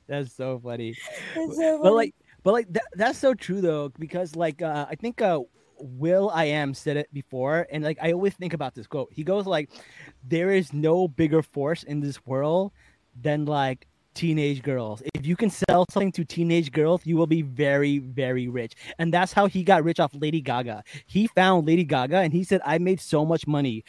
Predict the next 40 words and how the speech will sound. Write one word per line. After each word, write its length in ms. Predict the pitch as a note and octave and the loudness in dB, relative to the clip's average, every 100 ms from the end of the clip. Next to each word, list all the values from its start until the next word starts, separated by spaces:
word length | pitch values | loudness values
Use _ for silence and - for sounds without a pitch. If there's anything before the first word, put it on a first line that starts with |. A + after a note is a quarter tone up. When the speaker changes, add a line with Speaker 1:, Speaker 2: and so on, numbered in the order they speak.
| - - | -18 -10
Speaker 1:
off 180 | C#3 C3 | -4 -4
Lady 280 | C3 C#3+ D3 | -2 0 0
Gaga 340 | C#3 C3 D3+ E3+ | 0 0 2 2
that 140 | D3+ | 2
I 40 | C#3+ | 2
never 320 | D3+ D3 D#3+ | 2 2 2
have 160 | D3 - | 0 -4
to 80 | |
work 200 | C#3 C#3+ | -2 -2
a 40 | C#3 | -4
day 220 | B2 C3+ | -4 -4
in 80 | C3+ | -2
my 140 | B2+ | -2
life, 380 | B2 A#2+ A#2 - _ - - - | -2 -4 -6 -10 _ -20 -20 -12
like, 220 | B2 A#2+ _ _ _ _ - | -8 -8 _ _ _ _ -4
ever 260 | D3 D3 | 0 2
again." 420 | C#3 C3 B2+ A#2 A2 - - _ | 0 -2 -6 -6 -10 -16 -20 _
And 640 | D3 C#3+ C#3 C#3 C#3 C#3 C#3 _ _ _ | -8 -6 -4 -4 -6 -8 -10 _ _ _
Lady 240 | D3+ E3 | -2 0
Gaga 260 | E3+ E3+ F3+ | 2 2 2
was 160 | D#3+ C#3 C3 B2+ | 2 0 -8 -8
really, 300 | D3+ F3 F3 | -2 0 2
really 360 | D#3 D#3+ D#3+ C3+ _ | 2 2 0 -2 _
big 220 | D3+ D3+ | 0 0
with, 160 | C#3+ D3+ | 0 -2
like, 200 | D3+ C3 _ | -2 -4 _
teenage 360 | - C#3 A2+ | -6 -4 -2
girls, 500 | - A3 G#3+ G#3+ A3+ | 2 6 8 6 6
and 120 | D#3+ C3 | 2 -2
then 160 | C3 | -2
with 120 | C3 - | -2 -4
the 60 | |
gays, 560 | G#2+ G#3+ A3 G#3+ G#3+ D#3+ | _ 0 4 4 4 0
and 140 | B2+ | -4
then 120 | C#3 | -4
it 60 | D3 | -4
just 200 | C#3+ D3+ | -6 -4
got 180 | C#3+ C3 | -4 -2
really 140 | D3+ | -2
popular. 460 | - F#3+ F#3+ F#3+ | 0 -2 0 0